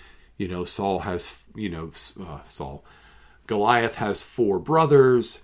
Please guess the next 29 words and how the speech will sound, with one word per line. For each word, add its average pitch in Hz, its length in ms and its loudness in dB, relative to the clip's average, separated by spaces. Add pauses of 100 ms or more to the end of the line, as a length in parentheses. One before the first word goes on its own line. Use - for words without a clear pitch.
(120)
and 87 140 -12
he's 85 180 -12
one 104 160 -6
of 90 100 -8
five 85 340 -10
sons, 110 400 -6
and 87 100 -10
there's, 80 180 -14
there's 82 220 -10
five 107 340 -6
giants, 95 500 -8
and 78 120 -16
David's 92 340 -6
getting 92 260 -4
a 76 60 -10
stone 95 400 -6
for - 180 -12
each 110 220 -10
one 90 160 -8
of 71 80 -16
them. 57 160 -20 (520)
That 160 120 -2
is 85 160 -2
nowhere 127 640 2
stated 90 540 -6
in 98 180 -8
the 95 60 -6
Bible. 76 440 -10 (500)
Um, 73 360 -12